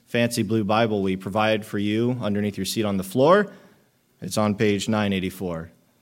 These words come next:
So you can go ahead and turn there. And just as a little review, and, and to lead up, to bring us up to speed,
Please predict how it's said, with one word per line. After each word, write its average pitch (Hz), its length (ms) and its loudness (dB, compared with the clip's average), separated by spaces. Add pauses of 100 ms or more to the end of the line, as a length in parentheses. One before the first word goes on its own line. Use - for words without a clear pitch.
(360)
So - 160 -12
you 95 40 -6
can 90 120 -4
go 92 80 -2
ahead 87 100 -4
and 82 100 -8
turn 82 240 -6
there. 95 200 -8 (2750)
And 139 140 4
just 208 240 6
as 202 160 6
a 202 40 8
little 190 200 8
review, 135 540 6
and, 131 200 4
and 127 400 2
to 147 140 0
lead 180 320 6
up, 170 540 6
to 131 140 0
bring 156 280 2
us 170 160 2
up 170 140 2
to 156 100 0
speed, 180 680 2